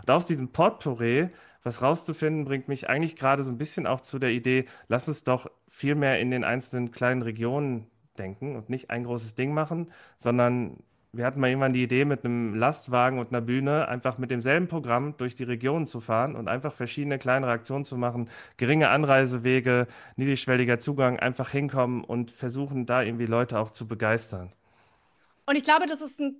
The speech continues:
Speaker 2: ziemlich wichtiger Punkt, noch mal genauer drauf zu schauen, wo sind eigentlich die Orte, an denen sich junge Menschen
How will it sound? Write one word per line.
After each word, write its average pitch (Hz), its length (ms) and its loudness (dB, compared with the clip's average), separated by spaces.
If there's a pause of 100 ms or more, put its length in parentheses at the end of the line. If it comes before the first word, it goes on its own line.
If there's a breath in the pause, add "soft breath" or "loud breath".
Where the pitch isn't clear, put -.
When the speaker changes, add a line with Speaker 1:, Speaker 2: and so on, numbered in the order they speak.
Speaker 2:
ziemlich 285 360 -4
wichtiger 262 320 -4
Punkt, 277 420 -2
noch 240 160 -4
mal 233 140 0
genauer 226 300 -2
drauf - 80 -10 (260)
zu 254 80 -6
schauen, 220 520 2 (260 loud breath)
wo 233 300 4
sind 262 220 2
eigentlich 220 340 0
die 220 200 -4
Orte, 226 380 4
an 208 100 -4
denen 202 200 -6
sich 185 140 -14
junge 214 180 -8
Menschen 190 360 -8